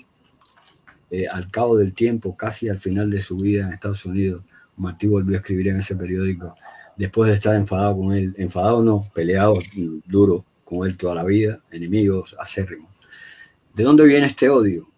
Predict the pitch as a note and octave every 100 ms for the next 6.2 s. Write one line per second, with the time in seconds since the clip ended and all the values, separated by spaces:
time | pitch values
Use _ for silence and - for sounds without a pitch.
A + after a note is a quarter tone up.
0 | _ _ _ _ _ - A#2 A#2+ C#3+ B2+
1 | F2+ - _ _ _ _ _ _ F#2+ F#2+
2 | A#2+ C3 C3+ A2+ G#2+ F#2 G2+ G#2+ F#2+ F#2+
3 | F#2+ F#2+ F2 - A#2 A2+ G2 F#2 G#2 G2+
4 | - F#2+ E2+ - _ _ _ F2+ F#2 F2+
5 | F2 F#2+ G#2+ G2+ G2+ G2 A2 G#2+ G#2+ G2+
6 | F#2+ E2+